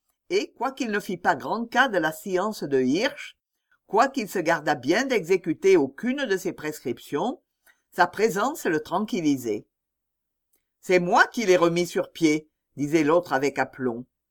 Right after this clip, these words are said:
Aussi, le docteur Rival avait perdu beaucoup de son autorité dans la maison. Cependant, les jours, les mois se passaient. L'automne enveloppé Parvadamus de ses brumes mélancoliques,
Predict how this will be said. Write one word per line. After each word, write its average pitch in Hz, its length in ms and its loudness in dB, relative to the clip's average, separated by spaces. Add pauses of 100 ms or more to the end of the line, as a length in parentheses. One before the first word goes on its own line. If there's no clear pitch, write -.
(680)
Aussi, 185 400 2
le 254 120 0
docteur 160 400 0
Rival 180 520 2 (260)
avait 156 240 2
perdu 185 380 -2
beaucoup 240 380 -2
de 185 100 4
son 180 240 -2
autorité 160 580 -2
dans 226 160 -2
la 147 120 -2
maison. 120 480 -4 (1500)
Cependant, 208 840 2
les 170 240 8
jours, 214 420 -2
les 151 180 2
mois 151 340 2
se - 160 -6
passaient. 143 580 -4 (840)
L'automne 247 520 2
enveloppé 185 640 2
Parvadamus 175 920 0
de 160 120 -2
ses 147 200 -4
brumes 151 400 0
mélancoliques, 170 960 0